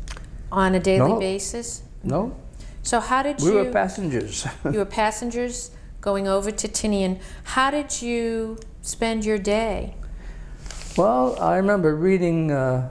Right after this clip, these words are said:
Speaker 2: a lot. I, you know, the, the L C T has got a little, a flat bow door that drops down when they're, when they're invading, and it drops it down, and there's room for, I think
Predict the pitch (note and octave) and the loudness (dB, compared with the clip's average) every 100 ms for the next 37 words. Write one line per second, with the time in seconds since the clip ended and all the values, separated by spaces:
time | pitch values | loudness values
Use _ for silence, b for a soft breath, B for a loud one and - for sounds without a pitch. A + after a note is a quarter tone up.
0 | - - A#2+ B2 C#3+ D3+ E3+ F3 - - | -8 -6 0 2 4 4 4 2 -2 -12
1 | - E3 D#3 C#3 C3+ - - D#3 C3+ B2+ | -2 0 4 4 2 -4 -6 -2 2 2
2 | C3 D3 D#3+ - F#3 C#3+ F3+ D#3 C3 A2+ | 4 4 2 0 0 2 2 2 2 2
3 | C#3 A#2 A2 C#3 B2+ G#2 G#2 - - C#3+ | 2 2 2 4 4 4 0 -4 2 2
4 | C3+ A2 A2+ B2 C3 G#2+ B2 C3 G#2 G2 | 2 -2 0 2 2 0 0 2 2 0
5 | - - A#2 A2+ - A#2 B2 A2+ G#2 G2 | -4 -2 0 0 -2 0 2 2 0 -2
6 | G2 G2 G2+ - - A2 G2+ G2 G2 G2 | -2 -2 -4 -6 -8 -6 -4 -4 -2 0
7 | A2 G#2 G2 G2 G2 G#2+ B2+ - - G#2+ | 0 0 0 -2 -2 -2 -2 -2 -2 0
8 | G#2 G#2 B B B - G2+ A2 G2+ B2 | 0 0 B B B 0 4 4 4 4
9 | B2+ - G2 G2 C#3 A#2 | 4 4 2 2 2 -2